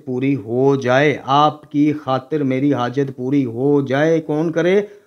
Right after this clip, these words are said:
वो अल्लाह जो आपका भी रब है, तो जो मेरा भी रब है। अल्फाज पे गौर कीजिए। "ए मबूद", फिर मबूद की तरफ पलटे हैं, वास्ता पेश करके सरकार का, फिर मबूद की तरफ पलटते हैं और कहते हैं कि "ए नबी, ए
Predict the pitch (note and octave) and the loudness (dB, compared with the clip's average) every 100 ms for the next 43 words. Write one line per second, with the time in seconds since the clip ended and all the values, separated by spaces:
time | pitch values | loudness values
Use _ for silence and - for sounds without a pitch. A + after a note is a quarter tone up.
0 | _ C#3+ G#3+ D#3+ D#3+ F3+ F3+ E3 C#3+ D#3+ | _ 2 4 6 6 4 2 0 2 2
1 | - F3+ F3+ D#3 D3 E3 E3 D3+ D3 B2 | 2 0 2 2 0 -2 0 2 2 2
2 | B2+ B2 A2+ G2+ G#2 G#2+ _ _ C3 C#3 | 0 0 -4 -6 -10 -20 _ _ -6 0
3 | C#3+ C#3 C#3 A#2 A2 A#2 A2 G2+ - _ | 0 2 0 0 -4 -6 -10 -12 -18 _
4 | _ _ _ _ _ _ - G#3+ A#3 G3+ | _ _ _ _ _ _ 4 6 6 6
5 | F#3 A3+ B3 - _ A3+ C#4 A3+ G3 E3+ | 4 4 2 -2 _ 0 2 4 4 4
6 | F3 F3 D#3 D3 D3 B2+ B2 A2 G2+ - | 4 2 -2 -2 -2 -6 -4 -8 -10 -16
7 | - _ _ _ A#2+ B2+ D#3+ D#3 D#3 D#3 | -20 _ _ _ -4 -2 0 2 2 0
8 | D#3 D#3 G#3+ G#3 F#3 F#3 G3 G#3+ B3 B3+ | -4 0 -2 -2 0 2 2 2 0 -2
9 | - _ _ _ _ _ - D#4 C#4 G#3 | -16 _ _ _ _ _ 2 8 8 8
10 | F#3+ F#3+ F#3+ E3+ F3 D#3+ D3 D#3 E3+ E3+ | 4 4 0 0 0 0 -2 -2 -2 -2
11 | D#3+ D3+ D3+ E3 D#3+ E3 E3+ - E3+ G3+ | -2 -2 -2 -2 -2 -2 -6 -2 2 2
12 | F#3 D3 D#3 E3 D#3 | 2 2 4 4 2